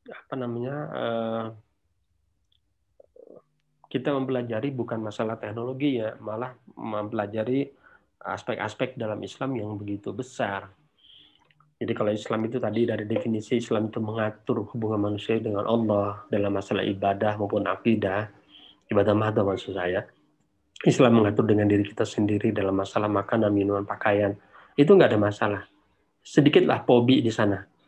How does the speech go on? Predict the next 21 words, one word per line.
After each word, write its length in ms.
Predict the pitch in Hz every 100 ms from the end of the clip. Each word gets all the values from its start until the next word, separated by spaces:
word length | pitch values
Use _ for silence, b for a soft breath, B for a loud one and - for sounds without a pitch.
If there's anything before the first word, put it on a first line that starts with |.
| B B B -
Tetapi 320 | 131 147 185
fobi 400 | 175 139 127 127
itu 80 | 123
yang 240 | 147 127
banyak, 560 | 117 160 220 107 104 -
itu 160 | - 185
adalah 320 | 170 123 -
Islam 400 | - - 165 151
ketika 240 | 117 120
mengatur, 560 | 147 131 107 - 143 156 - _ _ _ _ -
eh, 760 | - 55 55 57 120 117 117 113
manusia. 640 | 120 117 117 139 131 98 - - _ _ _ _ _ _ _ _ _ 107
Jadi 160 | 107
Islam 320 | 110 131 120 117
mengatur 240 | 117 117
masalah 320 | 107 104 110
muamalah, 800 | 101 101 98 120 123 107 107 104
Islam 400 | 117 104 104 104
mengatur 240 | 101 - 104
masalah 400 | 101 - 101 104
hukubat, 440 | 104 123 113 104